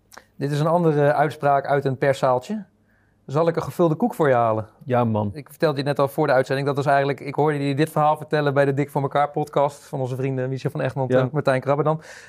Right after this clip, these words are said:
Speaker 1: En dat, toen dacht ik, "Ik moet die Nico hier eens een keer vragen." Wat je zo mooi vertelde over Willem van Hanegem. Waar ook weer die ontroering eigenlijk bij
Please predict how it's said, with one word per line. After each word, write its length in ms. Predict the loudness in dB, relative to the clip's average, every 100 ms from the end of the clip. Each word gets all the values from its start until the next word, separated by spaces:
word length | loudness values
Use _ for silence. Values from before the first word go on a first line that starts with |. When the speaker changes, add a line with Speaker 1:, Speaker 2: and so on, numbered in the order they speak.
| -2
Speaker 1:
En 80 |
dat, 260 | -2 -2 0
toen 120 | 2
dacht 180 | 2 2
ik, 80 | -2
"Ik 100 | -2
moet 140 | -2
die 80 | 2
Nico 280 | 2 4 2
hier 80 | 0
eens 100 | -2
een 60 |
keer 120 | 0
vragen." 380 | 2 2 2 0
Wat 100 | -4
je 80 | 0
zo 300 | 2 2 0 -6
mooi 440 | 0 4 6 4
vertelde 360 | 4 2 4 4
over 200 | 2 2
Willem 180 | 0 2
van 100 | 2
Hanegem. 360 | 0 0 -4 -10 -6
Waar 100 | 0
ook 100 | 0
weer 120 | 2 2
die 120 | 2
ontroering 500 | 4 4 4 2 2
eigenlijk 300 | 0 2 2
bij 280 | 2 2